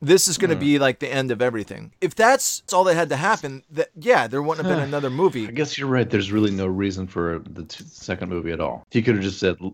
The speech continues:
Speaker 2: listen, in fifteen minutes, just don't race, don't race needles."
Speaker 1: Well, yeah, okay, 'cause this is what, this is the, what I come up
Speaker 2: <laughs> Like,
Speaker 1: with, Smalls.
Speaker 2: he didn't have to go to the future and come back because,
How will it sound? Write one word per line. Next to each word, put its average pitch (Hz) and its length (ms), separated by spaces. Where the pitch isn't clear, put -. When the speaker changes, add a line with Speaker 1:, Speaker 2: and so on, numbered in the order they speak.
Speaker 2:
listen, 127 360
in 101 100
fifteen 98 400
minutes, 82 260
just 82 220
don't 87 180
race, 80 480
don't 73 160
race - 240
needles." - 280
Speaker 1:
Well, 254 140
yeah, 294 300
okay, 220 220
'cause 254 220
this 320 180
is 269 140
what, 226 140
this 220 180
is 262 120
the, 202 220
what 196 120
I 180 60
come 170 240
up 190 80
Speaker 2:
<laughs> - 20
Like, 240 80
Speaker 1:
with, - 180
Smalls. 101 360
Speaker 2:
he 127 80
didn't 143 180
have 143 220
to 117 100
go 120 160
to 110 60
the 101 100
future 110 280
and 92 100
come 104 160
back 92 360
because, 98 460